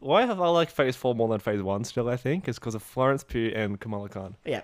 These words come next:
Speaker 2: okay,
Speaker 1: They're,
Speaker 2: fair enough.
Speaker 1: they are two of my,
Speaker 2: Charismatic
Speaker 1: two of my favorite
Speaker 2: leads.
Speaker 1: M C U characters.
Speaker 2: Yep.
Speaker 1: Florence Pugh carries this film. She's amazing.
Speaker 2: She's awesome.
Speaker 1: So good as you. It's like, "You all do the posing." Uh,
Speaker 2: You're such a poser.
Speaker 1: you're such a poser.
Speaker 2: <laughs>
Speaker 1: And then, s-, s-, um,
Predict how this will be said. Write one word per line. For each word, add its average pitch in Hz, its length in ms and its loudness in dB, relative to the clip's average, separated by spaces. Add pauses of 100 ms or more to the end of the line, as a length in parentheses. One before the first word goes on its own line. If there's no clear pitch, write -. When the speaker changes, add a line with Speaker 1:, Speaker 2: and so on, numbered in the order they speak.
Speaker 2:
okay, 226 220 -2
Speaker 1:
They're, 123 200 4
Speaker 2:
fair 117 60 6
enough. - 140 0
Speaker 1:
they 131 100 10
are 131 80 10
two 147 120 6
of 139 60 8
my, 127 80 6
Speaker 2:
Charismatic 165 320 -6
Speaker 1:
two 135 100 -2
of 127 60 0
my 123 100 2
favorite 120 340 4
Speaker 2:
leads. 113 40 0
Speaker 1:
M 113 60 0
C 110 120 -6
U 104 60 -6
characters. 113 480 -4 (100)
Speaker 2:
Yep. 180 160 -4 (280)
Speaker 1:
Florence 139 320 2
Pugh 131 120 -6
carries 113 400 -2
this 110 140 -8
film. 117 200 -2
She's 110 200 -6
amazing. 117 520 0
Speaker 2:
She's 117 200 -12
awesome. 110 420 -14
Speaker 1:
So 120 240 -2
good 117 180 0
as 110 80 -2
you. 113 140 2
It's 120 160 2
like, 127 100 2
"You 143 120 6
all 160 80 8
do 151 120 2
the 135 140 2
posing." 107 560 -4
Uh, 117 200 -16 (140)
Speaker 2:
You're 202 80 -12
such 269 240 -8
a 240 60 -4
poser. 190 460 -4
Speaker 1:
you're 170 100 0
such 156 180 2
a 113 80 0
poser. 110 480 0
Speaker 2:
<laughs> - 60 -20 (480)
Speaker 1:
And 131 160 2
then, 127 160 4 (180)
s-, - 220 -14 (520)
s-, - 160 -10
um, 120 360 2